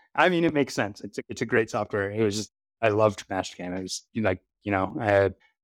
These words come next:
really, really strong software to use. No, no complaints except for that price. And at the time, I was using Fusion at home just for design things on and off. I had started trying to use it at work,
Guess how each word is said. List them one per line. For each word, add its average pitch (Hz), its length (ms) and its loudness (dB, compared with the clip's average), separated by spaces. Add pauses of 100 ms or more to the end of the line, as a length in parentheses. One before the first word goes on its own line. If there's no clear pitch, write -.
(480)
really, 110 280 4
really 101 480 0
strong 101 340 0
software 98 380 -2
to 98 60 -6
use. 123 260 6
No, 107 240 4
no 139 120 4
complaints 113 600 0 (240)
except 110 220 -4
for 104 200 2
that 104 280 0
price. 123 320 4
And 107 140 -4 (360)
at 113 160 4
the 127 80 2
time, 113 280 4
I 107 100 4
was 107 140 2
using 104 280 0
Fusion 101 520 0 (400)
at 104 180 2
home 123 480 2
just - 180 -6
for 110 100 0
design 104 400 0
things 107 540 0
on 117 260 2
and 104 100 0
off. 104 320 2 (280)
I 110 80 2
had 107 120 2
started 110 520 0
trying 110 300 0
to 113 60 2
use 110 200 2
it 107 80 0
at 110 220 2 (580)
work, 113 360 2